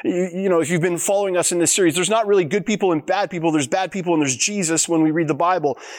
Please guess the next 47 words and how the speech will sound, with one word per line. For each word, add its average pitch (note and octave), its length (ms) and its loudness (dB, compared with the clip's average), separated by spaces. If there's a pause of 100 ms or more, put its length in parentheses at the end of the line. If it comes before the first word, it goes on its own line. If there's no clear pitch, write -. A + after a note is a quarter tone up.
And F3+ 200 2
Mordecai G#3+ 340 2
is C#3+ 140 -2
very F#3 200 0
much F3 220 0
a - 60 -2
picture - 320 -2
of C3 80 0
that. C3 180 0
What F3 140 0
we F#3+ 80 -2
see G#3+ 340 -2 (260)
in E3+ 160 2
Mordecai F3 520 0
is D#3 220 -2
that D#3+ 160 0
he, G3+ 280 -2 (300)
uh, E3 160 0
while F#3+ 300 2
a F3 60 0
follower G#3 640 2
of E3 280 2
the E3 80 0
God E3+ 220 2
of D#3+ 60 2
the D#3 60 0
Bible, F3 460 2
while E3 100 2
definitely, F3 640 0 (220)
uh, C#3+ 240 2
Jewish G3+ 540 -2
in E3+ 160 -2
ethnicity, E3 840 0
isn't A#3+ 340 0
really G3 400 2
fully G#3 460 0
sold F3 540 2 (120)
out D#3+ 460 0
to E3 300 -2
God D3 300 2
himself. C#3 420 -2
He E3+ 80 0
has D3 160 -2
one G3+ 240 0
foot - 260 -2
firmly G3 340 0
planted F3+ 520 0